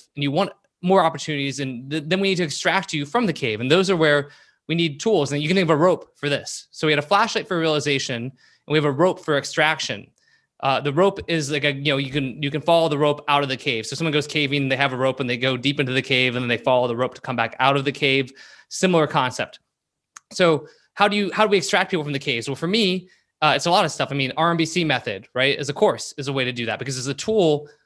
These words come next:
just like the rope is a tool that helps you to write better copy, get more, charge more, uh, and grow in your career. Freelancer freedom, even though I haven't really promoted that a lot, is a tool. It helps you to make more money as a freelancer.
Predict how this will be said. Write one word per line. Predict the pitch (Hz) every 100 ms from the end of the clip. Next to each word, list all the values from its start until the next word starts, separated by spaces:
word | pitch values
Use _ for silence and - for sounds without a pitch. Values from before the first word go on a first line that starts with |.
| _ -
just | 147
like | 147
the | 139
rope | 175 170
is | 139
a |
tool | 131 139 127 127 131 _ -
that | 131
helps | 165 -
you | 165
to | 139
write | 139 151
better | 151 151
copy, | 143 147 131 139
get | 127 151 147
more, | 147 139
charge | - 165 151 139
more, | 139 131 131 - _ -
uh, | 127 117
and | 143
grow | 143 147
in | 139
your |
career. | 127 151 120
Freelancer | - 185 180 165 -
freedom, | 180 160 139 127 -
even | 147
though | 147
I |
haven't | 147 143
really | 135 131
promoted | 143 147 135
that | 123
a |
lot, | 120 113 -
is | 131
a | 127
tool. | - 123 104
It |
helps | 143 143
you | 151
to | 131 123
make | 135 139
more | 139
money | 127 123
as | 117
a |
freelancer. | 120 139 131 113 110 113 95